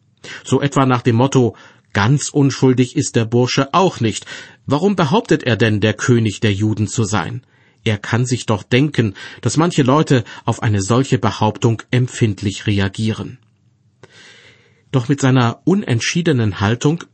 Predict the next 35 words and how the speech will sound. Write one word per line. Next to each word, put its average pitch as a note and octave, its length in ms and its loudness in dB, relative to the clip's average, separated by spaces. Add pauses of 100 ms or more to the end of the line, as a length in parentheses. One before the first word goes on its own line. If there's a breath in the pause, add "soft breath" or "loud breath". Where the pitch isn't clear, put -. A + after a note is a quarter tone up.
(120)
löst B2 400 0
Pilatus B2 600 -2
einen G2+ 340 -2
wahren G2+ 400 0
Proteststurm - 1000 -4
aus. - 420 -6 (600 loud breath)
Ich - 140 -4
lese F3+ 320 0
weiter C3+ 240 0
ab - 160 -4
Vers C3 320 0
achtzehn. A#2+ 640 -6 (680 loud breath)
Da A2+ 120 0
schrien E3 380 2
sie B2+ 200 0
alle C#3 200 4
miteinander: B2 760 2 (240 loud breath)
"Hinweg C#3+ 560 2
mit A#2 180 2
diesem, G2+ 360 -2 (220 loud breath)
gib - 220 0
uns C#3 240 2
Barabbas A#2 600 0
los." - 440 -6 (600)
Der A#2 300 0
war A#2+ 260 0
wegen A#2 240 0
eines G#2 340 -2
Aufruhrs, D3+ 640 0
der G#2 140 0
in G#2 100 -2
der G2 120 -2
Stadt - 280 -4
geschehen B2 460 0
war, C3 220 2